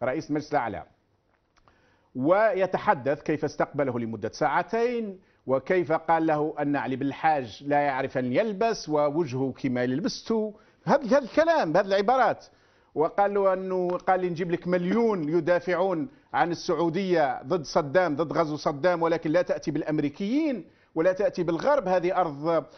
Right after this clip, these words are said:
مسلمة". قال له، قلت له: "من أنتم وكيف تأتون بالمليون ثم، آه، تركتم وخرجوا؟" قال له: "هؤلاء ليسوا مسلمين، عليك بالعصا، العصا، العصا". ثم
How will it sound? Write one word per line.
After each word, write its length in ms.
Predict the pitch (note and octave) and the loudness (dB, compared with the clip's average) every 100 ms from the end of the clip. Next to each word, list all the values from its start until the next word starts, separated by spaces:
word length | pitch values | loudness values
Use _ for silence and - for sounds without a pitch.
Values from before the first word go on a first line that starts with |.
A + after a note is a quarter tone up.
| - | -8
مسلمة". 580 | F3+ C4+ B3 C4 B3+ A#3 - _ - | -4 -2 -2 -2 0 -2 -6 _ 0
قال 100 | G3+ | 0
له، 60 | |
قلت 200 | G3+ G#3 | -2 -4
له: 60 | F#3+ | -2
"من 180 | G3+ G3+ | -2 0
أنتم 580 | C4 D#4 D4+ D4+ A#3+ G3 _ _ | 0 0 2 2 2 -10 _ _
وكيف 300 | D3+ D#3 G#3 | -6 -2 0
تأتون 420 | G3+ G#3 F3+ A3 F3+ | 0 -2 -2 -4 -2
بالمليون 640 | F#3 F#3 F#3+ C#4 C4 G#3 - _ | 0 0 0 0 -2 -4 -16 _
ثم، 300 | A3+ G#3+ G#3 | -2 0 0
آه، 640 | G3+ G3 - _ D#3+ E3 E3 | 0 -2 -10 _ 0 0 2
تركتم 420 | F#3 F#3+ G3+ F#3+ | 0 0 -2 -4
وخرجوا؟" 380 | D3+ C#3+ A2 A#2 - | 0 -2 -2 -4 2
قال 240 | G#3 F#3+ | 2 2
له: 220 | E3+ D#3+ D#3+ - _ _ | 0 0 -4 -16 _ _
"هؤلاء 520 | D#3+ F3+ D#3 E3 E3 | 0 2 2 0 0
ليسوا 360 | C#3+ D#3+ D3 D3+ | 2 0 -2 -2
مسلمين، 520 | C#3+ C#3 B2+ A2+ F#2 | -2 -4 -8 -6 -8
عليك 420 | A#2+ D#3+ F#3 F3+ | -2 2 2 2
بالعصا، 800 | C3 D#3 F#3 D3 D#3 - C3+ B2+ | 0 2 2 2 0 0 -2 0
العصا، 580 | D#3+ C#3+ D#3 - F#3+ C#3+ | 0 0 0 0 0 0
العصا". 380 | A#2 F2+ G2+ C#3+ | -2 -4 -4 -4
ثم 200 | F4 | -2